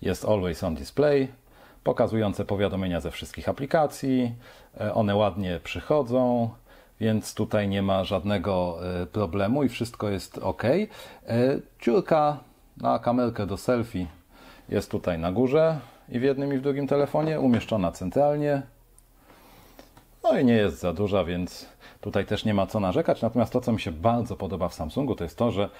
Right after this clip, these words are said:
wszystkie ramki z każdej strony są dokładnie takiej samej grubości.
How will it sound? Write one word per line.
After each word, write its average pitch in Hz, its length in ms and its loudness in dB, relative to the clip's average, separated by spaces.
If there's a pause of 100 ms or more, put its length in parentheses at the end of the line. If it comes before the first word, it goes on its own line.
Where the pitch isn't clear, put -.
(200)
wszystkie - 480 -6
ramki 98 340 0
z - 100 -16
każdej 95 420 -2
strony 98 400 -2
są 104 320 -2
dokładnie 98 540 0
takiej 92 240 -4
samej 90 300 -4
grubości. 98 540 -2